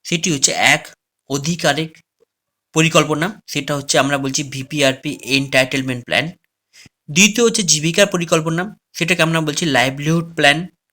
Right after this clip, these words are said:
তৃতীয় হচ্ছে পণ্য, পরিষেবা এবং সম্পদ উন্নয়ন পরিকল্পনা, যেটাকে আমরা বলছি পাবলিক গুডস, সার্ভিসেস অ্যান্ড রিসোর্স ডেভেলপমেন্ট প্ল্যান।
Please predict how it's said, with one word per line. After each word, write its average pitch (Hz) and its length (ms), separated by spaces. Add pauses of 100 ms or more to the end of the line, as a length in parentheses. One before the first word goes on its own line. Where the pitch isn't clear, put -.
(580)
তৃতীয় 226 340
হচ্ছে 214 300
পণ্য, 226 540 (240)
পরিষেবা 208 720
এবং 185 340
সম্পদ 185 560
উন্নয়ন 196 320
পরিকল্পনা, 180 560
যেটাকে 170 320
আমরা 165 160
বলছি 160 220
পাবলিক 156 500
গুডস, 151 340
সার্ভিসেস 135 520
অ্যান্ড 208 260
রিসোর্স 202 280
ডেভেলপমেন্ট 139 520
প্ল্যান। 156 280